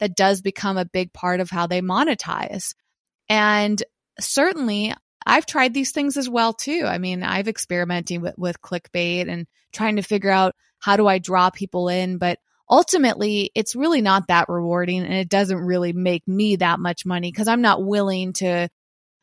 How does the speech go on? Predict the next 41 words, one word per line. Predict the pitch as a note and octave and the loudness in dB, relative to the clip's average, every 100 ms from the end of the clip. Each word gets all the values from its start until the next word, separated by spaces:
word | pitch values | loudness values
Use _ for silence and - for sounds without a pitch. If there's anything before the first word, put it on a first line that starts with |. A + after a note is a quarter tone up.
| _ | _
sacrifice | - - G3 F#3 G3+ G3+ - F3 F3 G3 | -4 4 4 4 2 0 2 2 2 -2
my | F3 | 0
integrity | F3 F3 - F#3 F3 F3 E3+ | 0 -4 -2 -2 0 -2 -2
and | E3+ | -2
my | E3+ E3+ | -2 -2
values | E3+ E3+ F3+ F3+ E3 E3 E3 D#3+ - - _ _ _ _ _ - | 2 2 2 0 -2 -4 -4 -4 -6 -10 _ _ _ _ _ -6
to | - G3+ | -4 -2
such | - G3+ - | 0 0 0
an | G3+ | -2
extreme | E3 - - F3+ F3 F3 | -2 -4 -2 -2 -2 -4
just | E3+ F3 - | -2 -2 -2
to | G3 | -2
make | F3 D#3 F3+ | -2 -4 -4
money. | E3+ F3 F3+ - | -4 -4 -6 -4
And | F#3 F#3 F3+ _ _ _ _ _ _ - | -4 -4 -6 _ _ _ _ _ _ -2
I | A#3+ | 0
think | D4 C#4 | 0 4
a | |
lot | B3+ A3+ | 6 6
of | A3+ | 6
people | A3+ A3 G#3 | 2 4 2
d-, | - - _ G#3+ | 0 -16 _ -6
do | F#3+ G#3 | 2 4
it | G3+ | 2
kind | - G3+ | 0 -2
of, | F#3 F3 | -2 -2
like, | F3 E3+ _ _ _ | -2 -2 _ _ _
innocently | A3+ A#3 B3+ - A#3+ - A#3 A#3 A#3+ | 2 2 2 2 0 0 0 2 2
where | G#3+ G3 | 2 0
they | F#3 F3+ | 0 -2
think | - F#3+ | -4 -4
it's | G3 - | -2 0
okay | F#3 - F3 F3 F#3+ | 0 -2 -4 -4 -2
because | F#3+ G3 F3 | -4 -6 -6
so | - - F#3 G3+ | -4 0 2 4
many | G#3+ F#3 F3+ | 2 0 -2
people | - F3+ F#3 F3+ F3 - | -6 -8 -2 -2 -2 -2
operate | D#3+ - G#3+ A#3 A3+ | -4 -2 -4 -2 0
that | A#3 B3+ | 0 0
way | C4 C4 | 0 0
online. | C4 B3+ C4+ C#4 C#4+ | 0 0 0 0 -2